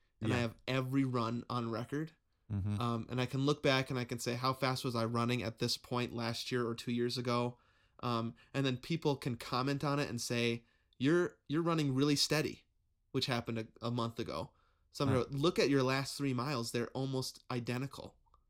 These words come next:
Speaker 1: to
Speaker 2: That's
Speaker 1: one
Speaker 2: cool.
Speaker 1: another.
Speaker 2: Yeah.
Speaker 1: Um, and I was like, "Wow, that's great." So I don't know. I, I mean, I'm, I was gonna say this isn't an ad for Runkeeper, but it might as well be.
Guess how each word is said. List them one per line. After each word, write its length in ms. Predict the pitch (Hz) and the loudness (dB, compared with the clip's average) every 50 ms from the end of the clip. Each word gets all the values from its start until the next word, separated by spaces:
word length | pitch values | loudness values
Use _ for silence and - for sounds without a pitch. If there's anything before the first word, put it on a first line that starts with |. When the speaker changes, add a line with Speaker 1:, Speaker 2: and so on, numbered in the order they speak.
| _ _ - | _ _ -8
Speaker 1:
to 100 | - - | -4 -2
Speaker 2:
That's 40 | 123 | 0
Speaker 1:
one 120 | 120 120 117 | 0 -2 -2
Speaker 2:
cool. 40 | 110 95 | -2 -2
Speaker 1:
another. 220 | 95 92 - 98 - - - - - | -2 -2 -2 -6 -10 -16 -20 -14 -8
Speaker 2:
Yeah. 200 | - 101 92 92 92 - | -4 -4 -4 -4 -4 -4
Speaker 1:
Um, 360 | - 123 120 120 117 117 117 - _ _ _ - | -2 0 0 0 0 -2 -4 -6 _ _ _ -6
and 80 | 131 | -4
I 20 | 139 | -2
was 80 | 143 | -2
like, 140 | 160 147 117 | -2 -2 0
"Wow, 180 | 120 - 285 294 | -2 -2 -2 -2
that's 200 | 220 147 - - | -4 -4 -4 -4
great." 340 | - 151 180 196 - - - _ _ _ _ _ _ - | 0 2 2 2 2 0 -4 _ _ _ _ _ _ -2
So 280 | - - 175 165 160 - | 2 4 6 6 6 4
I 80 | - 196 | 2 2
don't 80 | 196 170 | 2 4
know. 160 | 139 120 - | 2 2 2
I, 140 | - 143 - - _ _ _ _ - | 0 0 -2 -4 _ _ _ _ -6
I 40 | 143 | -2
mean, 300 | 135 135 131 127 127 127 - _ _ _ - - - - - | 0 0 0 -2 -2 -6 -10 _ _ _ -12 -8 -4 -4 -2
I'm, 180 | - 151 156 - - - - - - - - - - 113 | -2 -4 -6 -8 -12 -18 -20 -18 -18 -18 -12 -2 2 4
I 60 | 139 147 | 6 6
was 120 | 147 143 | 6 4
gonna 140 | 196 208 165 | 4 2 2
say 160 | - - 135 | 2 4 4
this 140 | 123 123 120 139 | 4 4 2 0
isn't 180 | 135 123 131 | 0 0 0
an 120 | 123 120 92 | 0 0 0
ad 220 | 104 123 123 123 | 0 0 0 0
for 120 | - - 113 | -2 -2 0
Runkeeper, 480 | 117 123 135 131 - 127 120 117 117 | 0 0 0 -2 -2 -2 -2 -2 -2
but 140 | 113 117 113 | -2 -2 -2
it 60 | 85 | -2
might 140 | 117 131 143 | 0 0 0
as 140 | 147 131 120 | 0 0 0
well 160 | 110 123 143 | 0 0 0
be. 280 | 123 - - 123 131 | 0 0 -2 -2 -4